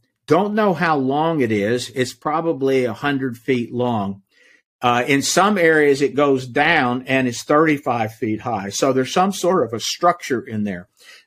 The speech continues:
That wasn't discovered until the mid nineteen nineties, and it was discovered accidentally,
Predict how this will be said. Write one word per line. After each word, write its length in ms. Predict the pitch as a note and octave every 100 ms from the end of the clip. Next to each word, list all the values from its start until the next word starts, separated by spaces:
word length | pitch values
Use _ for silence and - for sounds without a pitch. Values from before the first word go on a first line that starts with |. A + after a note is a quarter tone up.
| -
That 240 | D3+ F#3
wasn't 380 | G3 G3+ G3 -
discovered 680 | C#3+ - - F3 D#3 A#2+ -
until 680 | B2+ C3 - D#3 C#3+ C#3 C3
the 400 | A2+ C3 B2 A#2 A2+ _ -
mid 640 | B2 C#3 F3 F3+ D3+ D3+ _ _ _
nineteen 1400 | A#2+ B2 D#3 F3 - _ - E3 D#3 D3+ C3+ B2 B2 B2
nineties, 840 | B2 D3 E3 C#3 F#2+ F2 G2+ -
and 140 | C3
it 100 | C3
was 180 | A2+ A2
discovered 680 | G#2+ A2+ - - C#3+ C#3+ B2+ -
accidentally, 1120 | C3 C3 - A2+ A2 B2+ A#2 A#2 F2+ E2+ F2+